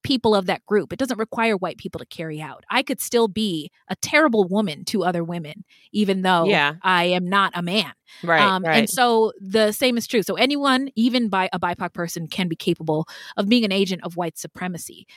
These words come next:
Speaker 1: So that, I think, is where Ferguson is coming from,
Speaker 2: Right.
Speaker 1: though his views might be <laughs> hyperbolic or skewed towards the kinda, uh,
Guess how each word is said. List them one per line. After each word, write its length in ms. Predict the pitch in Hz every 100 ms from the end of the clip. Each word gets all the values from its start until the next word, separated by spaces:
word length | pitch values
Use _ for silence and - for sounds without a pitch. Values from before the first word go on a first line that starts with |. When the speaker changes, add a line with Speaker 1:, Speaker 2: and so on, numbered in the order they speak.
| _ -
Speaker 1:
So 420 | - 226 208 190 -
that, 320 | 220 226 -
I 100 | 202
think, 280 | 185 208 175
is 180 | 170 -
where 540 | 180 180 175 170 170 _ _ -
Ferguson 500 | 233 190 196 - 170
is 200 | 165 -
coming 340 | - 196 208
from, 280 | 220 247 247
Speaker 2:
Right. 140 | 151
Speaker 1:
though 240 | 214 208 190
his 560 | - 226 202 185 - - - -
views 520 | 196 262 254 233 208
might 300 | 196 190 190
be 200 | 196 190 220 -
<laughs> 120 | _
hyperbolic 920 | - - 240 - 202 175 160 170 220 - -
or 300 | 175 165 156 - - -
skewed 720 | - - 247 220 208 185 180 _ _ -
towards 520 | - 202 185 170 -
the 300 | 175 160 151 _ _ _ _ -
kinda, 500 | - 226 226 208 160 -
uh, 380 | 190 170 156